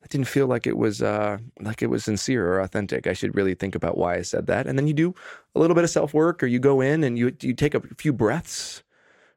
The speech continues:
right? You reconnect with your breath and then you move forward. If you're feeling like you're in fight or flight, find a way to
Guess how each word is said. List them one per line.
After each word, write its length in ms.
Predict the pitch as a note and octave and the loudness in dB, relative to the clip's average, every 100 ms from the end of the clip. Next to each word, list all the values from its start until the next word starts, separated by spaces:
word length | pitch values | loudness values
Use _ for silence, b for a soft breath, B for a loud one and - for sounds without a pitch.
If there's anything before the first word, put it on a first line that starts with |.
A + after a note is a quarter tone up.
| - | -2
right? 220 | B2 D3+ | 0 0
You 160 | A2+ A#2 | -6 -4
reconnect 420 | B2+ C#3+ C3+ - | -2 0 0 -2
with 120 | C3 | -2
your 100 | A#2 | 0
breath 420 | G2+ A#2 D#3 - | 2 0 0 -4
and 80 | C3 | -4
then 260 | C3+ C3+ C3 _ | -2 -2 -8 _
you 100 | C3+ | 0
move 180 | C#3+ C#3+ | 2 2
forward. 440 | E3 D3 F#2 - | 2 4 2 -2
If 140 | F#2 | -8
you're 80 | - | -6
feeling 260 | - B2 B2+ | -2 0 0
like 180 | B2 A#2+ | -2 0
you're 100 | A2+ | -2
in 60 | |
fight 240 | G#2 A#2+ A2+ | 2 2 2
or 60 | |
flight, 420 | G2 A2 C3+ F#3+ - b b b b b b _ _ | 2 2 2 0 -8 b b b b b b _ _
find 240 | B2+ D#3+ | 0 2
a 60 | D#3 | 6
way 160 | D3+ | 6
to 320 | D3+ C#3 C3+ | 6 4 2